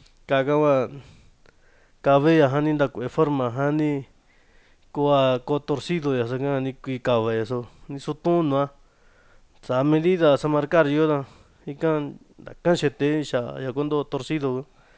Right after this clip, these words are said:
Ta sa ka handa kue lujo ye na ya kuni sa nda kua lujo ye. Ani, ta kua ni ya iyo forma hi kundi ve ni. Ya cuando detalle yo ya.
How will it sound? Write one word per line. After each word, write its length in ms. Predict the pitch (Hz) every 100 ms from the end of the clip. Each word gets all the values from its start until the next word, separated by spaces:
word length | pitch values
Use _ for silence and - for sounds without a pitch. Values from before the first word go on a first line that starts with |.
| - _ _ -
Ta 80 | 135
sa 120 | 143
ka 120 | 156
handa 200 | 165 160
kue 180 | 131 127
lujo 300 | 151 - 135
ye 200 | 117 127
na 140 | 139 139
ya 120 | 135
kuni 220 | 147 135
sa 100 | 127
nda 160 | 143 135
kua 160 | 113
lujo 380 | 120 123 - 123
ye. 100 | 135 - _ _ _ _ _ _ _ _ _ -
Ani, 680 | 160 156 156 151 135 160 135 -
ta 120 | 170 175
kua 480 | - 190 202 202 185
ni 160 | 185
ya 100 | 156
iyo 400 | 160 175 165 147 135
forma 380 | 175 170 151 131
hi 180 | 160
kundi 340 | 156 175 165 156
ve 160 | 143
ni. 360 | 143 156 143 139 _ _ _ _ _ _ _
Ya 260 | - 127 123
cuando 540 | 147 156 156 156 151
detalle 560 | 147 151 165 165 151 143
yo 160 | 143 127
ya. 240 | 131